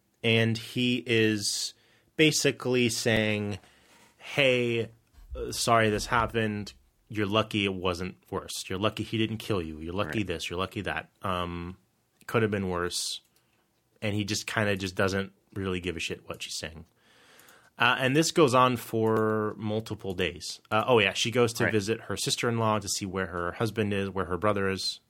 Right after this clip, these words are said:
Speaker 1: Her brother, not, not her
Speaker 2: Right.
Speaker 1: brother. Um, and she's like, "Oh, you know, he's, he's, he, I guess he runs away often." Um,
Speaker 2: Right.
Speaker 1: and we do find out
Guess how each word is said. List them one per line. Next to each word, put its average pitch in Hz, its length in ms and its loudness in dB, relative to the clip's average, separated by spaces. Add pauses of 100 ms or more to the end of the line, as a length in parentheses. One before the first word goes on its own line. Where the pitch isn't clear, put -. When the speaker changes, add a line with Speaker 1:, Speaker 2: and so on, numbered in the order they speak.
(200)
Speaker 1:
Her - 140 -4
brother, 80 340 -8
not, 85 220 -12 (880)
not 87 140 -4
her 85 80 -8
Speaker 2:
Right. 80 140 -4
Speaker 1:
brother. 80 160 -14 (720)
Um, 98 540 -2
and 92 600 -4
she's - 460 -6
like, 87 240 -4
"Oh, 113 220 0
you 101 160 -6
know, 90 160 -6
he's, 92 560 -10
he's, - 380 -10 (440)
he, 117 200 -2
I 107 40 2
guess 104 200 0
he 107 100 2
runs 95 320 0
away 87 160 0
often." 80 500 -6 (1040)
Um, 95 400 -4 (380)
Speaker 2:
Right. 73 160 -8
Speaker 1:
and 131 140 6
we 135 80 4
do 131 120 4
find 120 320 4
out 110 220 2